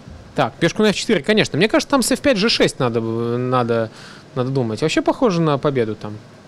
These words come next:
Так. Значит, вот коня переводит. Ну да, конь на Е семь и эф пять, Ж шесть. Знаете, уважаемые зрители, по-моему, конь идёт на Е семь, идёт, следует ход эф пять, и это победа. Вот.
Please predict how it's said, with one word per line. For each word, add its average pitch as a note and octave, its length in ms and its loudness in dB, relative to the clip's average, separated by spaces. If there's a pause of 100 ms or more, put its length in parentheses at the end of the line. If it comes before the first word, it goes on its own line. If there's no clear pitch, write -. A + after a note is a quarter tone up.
(500)
Так. B2 280 0 (1120)
Значит, - 260 -14
вот A2+ 180 -8
коня A#2 280 -4
переводит. A#2 580 -6 (1080)
Ну D#3 80 0
да, A#3+ 160 4
конь G#3 180 2
на G#3 80 4
Е A3+ 140 6
семь D#4+ 360 4
и C#4+ 100 6
эф A#3 60 -2
пять, C#4 200 0
Ж A#3+ 100 2
шесть. - 400 0 (160)
Знаете, G3 380 0 (1300)
уважаемые D3+ 440 0
зрители, D3 380 0
по-моему, C#4+ 340 4
конь A#3 280 4
идёт F3+ 220 2
на F3+ 60 4
Е F#3 180 4
семь, C#4 340 2
идёт, F3+ 320 2
следует G3 460 2
ход F#3+ 240 0
эф G3 140 0
пять, C#4 340 2
и - 20 4
это F3+ 200 2
победа. A#2+ 520 0 (960)
Вот. A#2 280 0